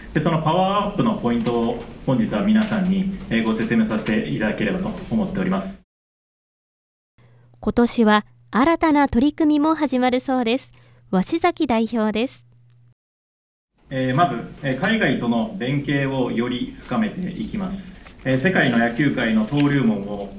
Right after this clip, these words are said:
Speaker 1: 沖縄に作ります。まあ、そのために、えー、今年パワーアップするポイントは四つです。えー、まず一つ目、台湾の国立体育大学とのパートナーシップを結びました。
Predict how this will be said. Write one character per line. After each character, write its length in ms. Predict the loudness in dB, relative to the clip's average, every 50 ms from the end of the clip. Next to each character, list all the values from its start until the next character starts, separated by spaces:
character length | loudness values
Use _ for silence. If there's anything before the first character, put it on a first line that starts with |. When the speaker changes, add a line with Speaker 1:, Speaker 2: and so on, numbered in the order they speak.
| -12 -10
Speaker 1:
沖 240 | -8 -6 -2 0 0
縄 200 | 0 0 0 -4
に 240 | -6 -8 -8 -8 -10
作 140 | -8 -8 -6
り 60 | -4
ま 120 | -2 -4 -4
す。 200 | -6 -10 -14 -16 -18 -20 -18 -12 -8
ま 60 | -6
あ、 40 | -2
そ 100 | 0 0
の 80 | 0 2
た 100 | 2 0
め 140 | 0 0 -2
に、 320 | -2 -2 -2 -4 -4 -6
え 100 | -8 -8
ー、 40 | -6
今 100 | -6 -6 -6
年 160 | -6 -6 -4
パ 160 | -2 -2 0
ワ 140 | 0 0 0
ー 20 | -2
ア 20 |
ッ 60 | -4
プ 100 | -8 -10
す 140 | -8 -6 -4
る 80 | -4 -2
ポ 160 | -2 -2 -2
イ 20 |
ン 80 | -2 -2
ト 100 | -2 -2
は 200 | -2 -2 -4 -4 -4
四 200 | -4 -4 -4 -2
つ 120 | -4 -6
で 120 | -6 -6
す。 120 | -6 -8 -14 -16 -18 -20 -20 -20 -20 -20 -20 -20 -20 -20 -20 -20 -20 -20 -20 -20 -20 -10 -4
え 40 | 0
ー、 40 |
ま 100 | 0 0
ず 80 | 0 0
一 160 | -2 -2 -2
つ 100 | 0 2
目、 160 | 2 2 2 0 -4 -10 -14 -18 -20 -20 -20 -20 -18 -8 -4
台 140 | -2 -2 0
湾 180 | 0 0 2
の 140 | 2 0 0
国 280 | -2 -2 -2 0 -2 -2
立 120 | -4 -4
体 260 | -6 -4 -4 -4 -4 -4
育 100 | -4 -2
大 200 | -2 -2 -2 -2
学 200 | -4 -6 -8 -10
と 120 | -10 -8
の 240 | -4 -4 -4 -4 -6 -6
パ 160 | -4 -4 -4
ー 80 | -4 -4
ト 80 | -6
ナ 140 | -6 -4 -6
ー 60 | -6
シ 120 | -6 -8 -8
ッ 240 | -8 -8 -8 -4
プ 40 | 0 0
を 60 | 0
結 120 | 0 -2 -4
び 80 | -4
ま 80 | -6 -8
し 80 | -6
た。 200 | -8 -8 -10 -10